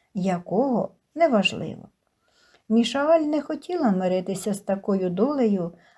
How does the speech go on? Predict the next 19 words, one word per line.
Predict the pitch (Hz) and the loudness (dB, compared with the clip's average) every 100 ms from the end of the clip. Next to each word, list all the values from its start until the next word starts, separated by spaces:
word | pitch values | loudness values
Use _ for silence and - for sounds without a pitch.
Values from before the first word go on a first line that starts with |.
| _ | _
але | 214 220 | 6 6
перечити | 202 208 208 311 - 285 294 | 4 0 0 -2 -8 -8 -4
було | 233 180 175 | -2 0 0
безглуздо. | 180 208 196 185 175 160 - - - _ _ _ _ _ | -2 -4 -6 -6 -4 -6 -8 -12 -12 _ _ _ _ _
Та | 208 | 0
спершу | 196 - 294 320 - 233 | 0 -4 0 0 0 0
попросила | 214 208 208 202 294 269 | 0 0 -2 -4 0 0
батьків, | 214 185 180 - 247 294 262 - _ _ | 2 0 -4 -10 -8 -6 -6 -10 _ _
щоб | - - 247 208 | -20 0 4 6
допомогли | 220 226 226 220 262 330 | 4 4 2 4 2 0
здобути | 320 190 180 254 269 | -2 -4 -2 -2 -2
вищу | 190 160 170 - 208 | -2 -2 -4 -4 -2
освіту. | 233 - 233 196 170 151 - - _ _ _ | -2 -2 0 0 -2 -8 -10 -16 _ _ _
На | 185 180 | 0 0
той | 180 185 | 0 -4
час | 180 202 240 277 - | 0 2 2 2 -6
у | 180 | -6
Саудівській | 185 180 185 185 175 175 - 175 | -2 0 0 -2 -4 -6 -4 0
Аравії | 170 240 285 262 254 254 | 2 2 2 2 2 0